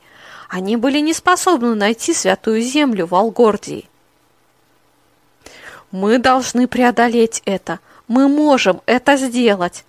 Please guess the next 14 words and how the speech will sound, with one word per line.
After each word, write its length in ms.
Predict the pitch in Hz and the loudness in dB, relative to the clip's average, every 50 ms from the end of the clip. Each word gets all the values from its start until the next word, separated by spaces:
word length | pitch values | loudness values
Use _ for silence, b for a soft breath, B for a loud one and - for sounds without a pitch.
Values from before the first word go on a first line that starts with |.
| b b b b b b | b b b b b b
Паладины 640 | - 170 185 254 185 175 190 190 208 262 302 294 | -2 0 0 0 0 -2 -4 -4 -2 0 0 0
и 160 | 247 - - 180 | -2 -4 -8 -12
священники 800 | - - 202 214 - - - - 277 285 285 262 220 - - 185 | -10 -8 -8 -8 -8 -6 -2 -2 0 0 0 -2 -4 -4 -8 -12
из 240 | - - 202 - | -10 -10 -12 -12
церкви 480 | - - - 247 247 - _ - 180 180 | -8 -2 0 0 0 0 _ -6 -4 -4
Лью 360 | - 180 185 220 269 339 349 B B B B B | -4 -4 -4 -2 -2 -2 -2 B B B B B
одобряли 640 | - 196 175 190 185 185 185 185 185 208 277 294 | -4 -2 0 -2 -2 -2 -2 0 2 2 2 2
уставших 760 | 302 - - - - - - 160 175 185 - - 240 - - B B B B B | 0 0 -2 -6 -8 -4 -4 -4 -4 -4 -6 -10 -10 -12 -16 B B B B B
людей. 500 | 208 220 196 175 - 185 175 156 147 - _ _ _ _ B B B B B B B B | -6 -6 -6 -6 -4 -4 -2 -4 -4 -8 _ _ _ _ B B B B B B B B
Было 240 | 185 240 247 254 | 0 0 2 2
естественно, 760 | 269 285 277 277 - - 349 339 311 - - 226 220 214 196 190 | 2 0 0 -4 -4 -2 0 0 0 -2 -4 -6 -4 -4 -4 -6
что 240 | - - - 196 | -4 -2 0 0
многие 560 | 214 220 226 233 226 214 180 202 185 - - 208 | 2 2 4 4 4 2 2 0 -2 -2 -2 -2
игроки 600 | - - 202 190 214 - - - 269 302 320 | 0 2 2 2 2 0 -2 0 0 0 0